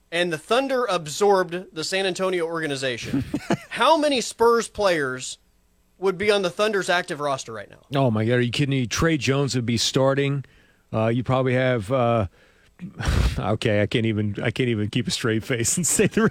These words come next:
Speaker 2: rest of it. <laughs>
Speaker 1: Any of 'em? Like,
Speaker 2: Um,
Speaker 1: Sohan maybe as a, like, defensive specialist? I, I don't know.
Speaker 2: Probably been averaging, like, seven minutes a game.
Speaker 1: Right.
Speaker 2: If that.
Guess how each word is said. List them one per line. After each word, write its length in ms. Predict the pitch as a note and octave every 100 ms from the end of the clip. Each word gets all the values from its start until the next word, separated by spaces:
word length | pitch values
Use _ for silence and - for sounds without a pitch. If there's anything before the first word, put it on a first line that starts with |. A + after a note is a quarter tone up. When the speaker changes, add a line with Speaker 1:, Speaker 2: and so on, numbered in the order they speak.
| -
Speaker 2:
rest 220 | C#4 -
of 220 | A3+ -
it. 380 | A3+ - - - _
<laughs> 840 | B3+ - - - - A#3+ _ D#3+ - _ _ _ _ _ _ _ - - - - - - - -
Speaker 1:
Any 200 | G3 C#4+
of 100 | D#4
'em? 220 | G#4 G#4 - _
Like, 220 | - C3+ C#3
Speaker 2:
Um, 1120 | C#3 C3+ C3 C3 B2+ B2 A#2+ A2+ A2 G#2+ G2
Speaker 1:
Sohan 560 | - - G3+ A3+ B3 B3
maybe 380 | A#3 A#3+ B3 B3
as 160 | F#3
a, 160 | E3+ D3+
like, 240 | E3 E3 D3+
defensive 580 | D3 F#3 G3 - G#3+ -
specialist? 720 | - G3+ G3 A#3 A#3+ - -
I, 120 | D#3 D#3+
I 100 | E3+
don't 20 |
know. 60 | F3
Speaker 2:
Probably 680 | F3 F#3 G3 G3+ G3 G#3 G#3+
been 220 | F3+ D3+
averaging, 500 | D3+ D3+ D#3 B2+ D#3
like, 160 | C#3+ C3+
seven 400 | - D3 C3 C#3+
minutes 280 | C#3+ C#3 C3
a 40 |
game. 460 | B2 C3 D3 E3+ E3 _ _ _ _ _ _ _ -
Speaker 1:
Right. 260 | F3+ B2+ - _ _ _ -
Speaker 2:
If 220 | D#3+ C#3
that. 340 | C3 C3+ D#3